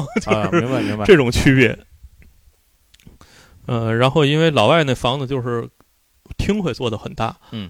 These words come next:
Speaker 1: 他们认为人主要活动是在厅里，叫 living room，
Speaker 2: 嗯。
Speaker 1: bedroom 其实相对而言会小一些。
Speaker 2: 明白。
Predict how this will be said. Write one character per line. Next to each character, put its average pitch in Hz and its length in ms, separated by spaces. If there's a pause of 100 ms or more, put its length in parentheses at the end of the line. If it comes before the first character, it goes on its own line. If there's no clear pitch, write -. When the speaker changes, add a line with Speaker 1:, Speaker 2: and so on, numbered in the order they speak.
Speaker 1:
他 - 160
们 139 80
认 123 140
为 139 140
人 131 260
主 104 160
要 110 80
活 117 160
动 127 140
是 127 100
在 110 140
厅 139 260
里， 113 140
叫 117 200
living 117 340
room， 107 140 (120)
Speaker 2:
嗯。 143 200
Speaker 1:
bedroom 135 460
其 123 180
实 135 200 (260)
相 135 220
对 127 100
而 104 80
言 127 100
会 127 140
小 - 260
一 127 60
些。 - 240
Speaker 2:
明 101 200
白。 92 140